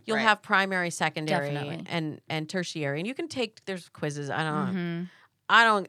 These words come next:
Speaker 1: I don't get anything from it. <laughs> So you take
Speaker 2: Right.
Speaker 1: a
Speaker 3: No,
Speaker 1: quiz.
Speaker 3: yeah.
Speaker 1: I won't tell you where to go. You could just Google it.
Speaker 3: Yeah.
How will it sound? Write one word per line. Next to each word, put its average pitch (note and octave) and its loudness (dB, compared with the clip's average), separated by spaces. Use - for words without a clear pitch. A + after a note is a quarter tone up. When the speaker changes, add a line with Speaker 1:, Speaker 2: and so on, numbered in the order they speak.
Speaker 1:
I G#3+ 8
don't A3+ 6
get A3 8
anything G#3 4
from G#3+ 6
it. G3 4
<laughs> - 0
So A#3 8
you G#3 0
take C#4 8
Speaker 2:
Right. - 4
Speaker 1:
a - 6
Speaker 3:
No, A3 8
Speaker 1:
quiz. A#3 12
Speaker 3:
yeah. F#3 10
Speaker 1:
I G#3 12
won't A3 4
tell A3 6
you G#3 4
where G#3 8
to G3 4
go. G3+ 8
You G3+ 4
could F#3+ -4
just E3+ -2
Google F#3+ 8
it. F#3 6
Speaker 3:
Yeah. F3+ 2